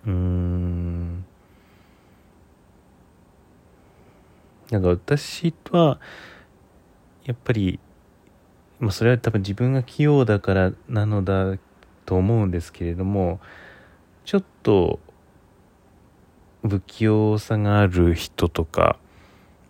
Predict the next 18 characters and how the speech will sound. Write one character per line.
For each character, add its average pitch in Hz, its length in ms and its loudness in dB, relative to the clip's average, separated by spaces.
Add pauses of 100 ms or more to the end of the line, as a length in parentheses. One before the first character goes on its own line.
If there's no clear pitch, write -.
(380)
あ 87 220 2
の 85 1040 0 (1600)
ー、 - 40 -8
生 - 100 -6
き - 60 -8
て 95 160 2
い 87 100 2
く 92 180 0
の 85 160 4
に 85 320 -2 (320)
大 90 240 4
変 98 280 2
な 95 120 2
人 92 300 -4
っ - 20 -2
て - 260 -8
い 87 540 0
う、 101 80 -6